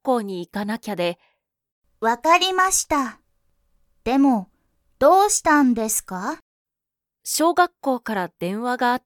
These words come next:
Speaker 1: て、娘が頭が痛いらしい。
Speaker 2: 娘さんが？それは大変ですね。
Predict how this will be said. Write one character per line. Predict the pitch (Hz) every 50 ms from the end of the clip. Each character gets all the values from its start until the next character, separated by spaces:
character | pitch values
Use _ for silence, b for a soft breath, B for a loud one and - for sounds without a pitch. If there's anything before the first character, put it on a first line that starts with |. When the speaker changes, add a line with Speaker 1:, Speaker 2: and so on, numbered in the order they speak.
| _ _
Speaker 1:
て、 | - 196 175 170 - _ _ _ _ _ _ _ _ _ _ _ _ _ _ _ _ _
娘 | 208 220 214 - 277 277 285 311 311
が | 277 247 226 214 202 b b b b b b b _ -
頭 | 160 160 - - 214 240 254 285 277 247
が | 226 202 190 - -
痛 | 156 - - - 190 214 240
い | 233 202
ら | 180 170
し | 165 - - -
い。 | 180 - - _ _ _ _ _ _ _ _ _ _ _ _ _ _ _ _
Speaker 2:
娘 | - 214 214 214 - 247 254 262 285 294
さ | 285 294 294 294
ん | 294 294
が？ | 277 294 294 320 349 - - _ _ _ _ _ _ _ _ _ _ _ _ _ _ _ _
そ | - - - 233 240
れ | 240 254 269
は | 262 285 302 294
大 | - 294 277 277 294 302 302
変 | 285 302 320 320 320 330 330
で | 302 349 359
す | 339 320 320
ね。 | 262 220 220 247 269 277 277 -